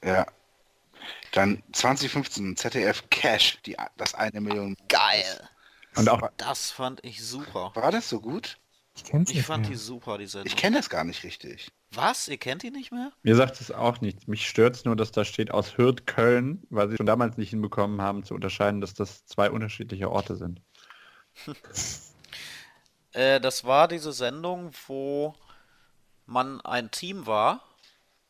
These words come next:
Speaker 2: im, äh, also so ein Quiz-Team mit fünf Leuten und, äh,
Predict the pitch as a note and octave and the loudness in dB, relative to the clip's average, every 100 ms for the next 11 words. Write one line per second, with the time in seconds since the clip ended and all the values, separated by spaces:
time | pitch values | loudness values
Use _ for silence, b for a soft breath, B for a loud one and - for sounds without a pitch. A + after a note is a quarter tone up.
0 | _ B2+ B2+ C3+ A#2+ - A2+ A#2+ A#2+ - | _ -10 -10 -12 -14 -10 -6 -4 -4 -8
1 | - A#2 A2 G#2+ A2+ - C3+ D3+ - - | -8 -10 -10 -10 -12 -10 -8 -8 -8 -10
2 | D#3+ E3+ C#3 - C#3 - A#2 B2 - G#3 | -12 -12 -10 -10 -10 -6 -2 0 -2 -14
3 | B B B B B - C3 C#3+ - - | B B B B B -6 -6 -6 -10 -12
4 | - A#2+ B2 | -6 -4 -2